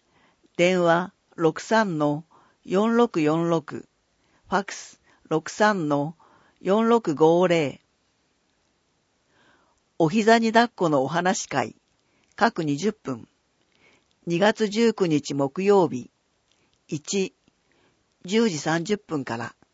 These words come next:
二、十一時十五分から。中央図書館、二階第一会議室。零歳から三歳のお子さんとその保護者。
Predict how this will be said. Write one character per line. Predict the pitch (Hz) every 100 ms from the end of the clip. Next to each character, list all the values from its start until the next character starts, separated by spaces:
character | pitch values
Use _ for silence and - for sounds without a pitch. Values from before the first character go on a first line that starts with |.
| _ _ _ _ _ _ _ _ _ -
二、 | 185 202 - _ _ _ _ -
十 | 147 190 226
一 | 220 226
時 | 170
十 | 143 220 214
五 | -
分 | 160 135
か | 120
ら。 | 120 - _ _ _ _ _ _ _ _ _ _ _ _ _ _ _ -
中 | - 226 220
央 | 226 226
図 | 220
書 | 226 208
館、 | 156 139 - _ _ _ _ -
二 | 160
階 | 170 180 180 165 _ _
第 | 156 196
一 | 208 -
会 | 220 208
議 | 196 214
室。 | - - - - _ _ _ _ _ _ _ _ _ _ _ _ _ _ _ _ _ _
零 | 214 233
歳 | 226 190 165
か | 151
ら | 139 147
三 | 196 208
歳 | - 160
の | 147
お | 139
子 | 156
さ | 151 151
ん |
と | 147 - 151 - _ _ _
そ | - 165
の | 190
保 | 185 156
護 | 185
者。 | - 131